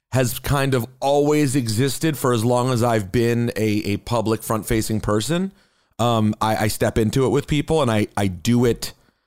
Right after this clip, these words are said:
I, I, I, I lose control in a moment and I say something that I shouldn't say. And I, I feel the need to scratch an itch. And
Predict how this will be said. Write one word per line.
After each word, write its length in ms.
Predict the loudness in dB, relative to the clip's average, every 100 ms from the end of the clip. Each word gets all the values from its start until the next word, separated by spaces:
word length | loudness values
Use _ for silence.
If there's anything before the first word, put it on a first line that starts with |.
| _ _ _ _ _ -6
I, 140 | -6 -4 -6
I, 280 | -2 -2 0
I, 340 | 0 0 0 0
I 140 | 0
lose 400 | 2 2 2 0
control 600 | -2 -4 0 0 2 2 2
in 40 |
a 60 | 2
moment 560 | 2 2 0 -2 -6 -16 _ -4
and 160 | 0
I 200 | 0 0
say 320 | -2 0 0 0
something 720 | -2 -4 -2 -2 0 -2 0
that 260 | 0 0 -2
I 100 | -2
shouldn't 340 | 0 -2 -2
say. 380 | 0 0 0 -4 _ _ _ _ _ _ -10 -2
And 800 | 0 2 2 2 2 2 2 0
I, 600 | 0 0 0 0 0 -2 -8 _ _ _ _ _ _
I 60 | -6
feel 220 | 0 0
the 100 | 2
need 240 | 2 2
to 80 | 0
scratch 460 | -2 0 0 0 -2
an 120 | -2
itch. 420 | 0 -2 -2 -8 -10 _ _ _ _ _
And 460 | -2 0 2 2